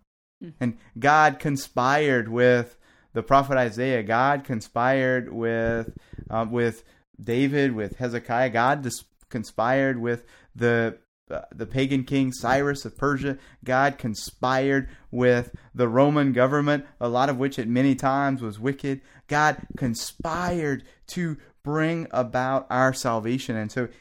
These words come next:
Speaker 2: in the season of Advent, we're, we're watching, we're looking back at all these preparations, and, uh, which s-, were, uh, summarized in John the Baptist, or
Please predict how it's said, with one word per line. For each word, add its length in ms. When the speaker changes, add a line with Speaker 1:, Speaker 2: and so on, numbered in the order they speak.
Speaker 2:
in 220
the 80
season 360
of 100
Advent, 380
we're, 160
we're 420
watching, 1000
we're 140
looking 260
back 380
at 120
all 340
these 180
preparations, 760
and, 300
uh, 60
which 300
s-, 100
were, 480
uh, 80
summarized 1040
in 300
John 280
the 80
Baptist, 560
or 280